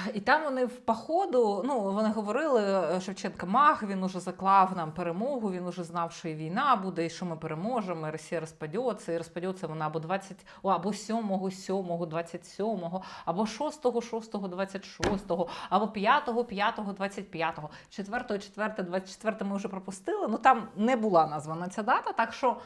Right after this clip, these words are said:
чекаємо, чекаємо магічну дату, але є, звичайно, і здоровий глузд у висловлюванням цієї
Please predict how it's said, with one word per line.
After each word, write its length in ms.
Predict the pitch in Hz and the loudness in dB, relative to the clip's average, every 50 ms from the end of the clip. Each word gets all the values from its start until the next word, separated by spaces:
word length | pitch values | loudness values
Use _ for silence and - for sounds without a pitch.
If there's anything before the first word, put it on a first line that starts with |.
| - - - _ _ _ | -18 -20 -20 _ _ _
чекаємо, 800 | - - - 254 - - 254 247 294 311 285 254 220 175 170 160 | -6 -2 0 0 2 4 4 6 6 6 6 4 2 0 -2 -6
чекаємо 640 | 156 - - 208 190 - 208 220 226 226 214 214 208 | -8 -6 -8 -6 -2 0 0 2 2 2 2 2 0
магічну 480 | 202 202 190 208 202 - - - 196 | 0 -2 -4 -4 -6 -10 -8 -6 -2
дату, 360 | 190 180 240 285 - - - - | 2 2 2 2 2 0 -2 0
але 500 | - 185 180 185 190 202 247 302 339 349 339 - - - - - - | 2 4 4 6 6 6 6 4 2 0 -4 -8 -16 -20 -18 -10 -4
є, 480 | 185 170 147 156 196 247 302 339 330 330 - | -4 -2 -2 0 0 2 2 0 0 -2 -6
звичайно, 760 | - 185 190 185 190 185 185 - 226 220 247 247 226 220 214 196 208 - | -6 -2 0 2 0 0 0 0 0 0 0 2 0 0 0 -2 -4 -6
і 320 | 170 190 202 208 208 202 - - _ _ _ _ _ _ _ _ | -4 -4 -2 -4 -4 -8 -10 -18 _ _ _ _ _ _ _ _
здоровий 400 | - 156 151 180 180 180 175 165 | -6 -2 0 2 2 2 0 -2
глузд 420 | 147 156 156 151 147 - - - - | -4 -4 -8 -8 -10 -12 -14 -18 -16
у 100 | - 156 | -12 -12
висловлюванням 800 | 151 151 - - 180 185 202 208 190 185 185 175 175 170 165 151 - 151 156 | -12 -10 -6 -4 -2 -2 -2 -2 -2 -4 -4 -4 -6 -8 -8 -10 -12 -14 -14
цієї 680 | - - 175 151 147 156 165 180 180 175 175 170 170 | -12 -10 -10 -8 -4 -4 -2 -2 0 0 -2 -2 -4